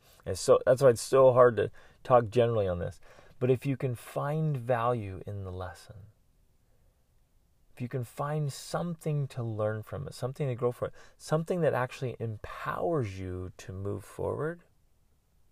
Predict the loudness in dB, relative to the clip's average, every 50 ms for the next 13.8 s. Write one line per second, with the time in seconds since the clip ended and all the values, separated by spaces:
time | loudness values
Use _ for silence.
0 | _ _ _ _ _ _ _ _ _ _ _ _ _ _ _ _ _ _ _ _
1 | _ _ _ -2 0 2 2 4 2 2 2 0 -2 -10 -20 -20 _ _ _ _
2 | _ _ _ _ _ _ -12 -4 -2 -2 0 0 -2 -2 0 0 2 2 0 0
3 | -2 -6 -10 -10 -8 -6 -2 -2 -2 -2 -4 -6 -8 -8 -8 -8 -12 -18 _ _
4 | _ _ _ _ -20 _ _ _ _ _ _ _ _ _ _ -8 -6 -4 -4 -4
5 | -4 -2 -4 -4 -4 _ _ _ _ _ -12 -12 -12 -10 -8 -6 -4 -4 -4 -6
6 | -8 -10 -10 -8 -10 -10 -12 -14 -12 -10 -10 -8 -8 -10 -12 -10 -8 -10 -8 -8
7 | -10 -12 -16 _ _ _ _ _ -10 -6 -4 -2 -2 -2 -4 -4 -6 -8 -6 -2
8 | 0 0 0 0 -4 -6 -8 -10 -10 -8 -6 -4 -4 -2 0 0 -2 -2 -4 -8
9 | -6 -4 -4 -2 -2 -4 -6 -8 -10 -10 -10 -10 -8 -8 -6 -4 -4 -2 -2 -4
10 | -6 -6 -10 -14 -18 _ _ _ _ _ _ _ _ _ -20 _ -20 _ _ _
11 | _ _ -6 -4 -2 -2 -2 -4 -4 -4 0 2 2 2 2 0 0 -2 -2 -2
12 | 0 0 0 0 0 0 -2 0 0 -2 -2 -4 -4 -6 -8 -10 -10 -10 -8 -8
13 | -6 -6 -6 -4 -4 -4 -4 -4 -6 -10 -12 -10 -10 -10 -12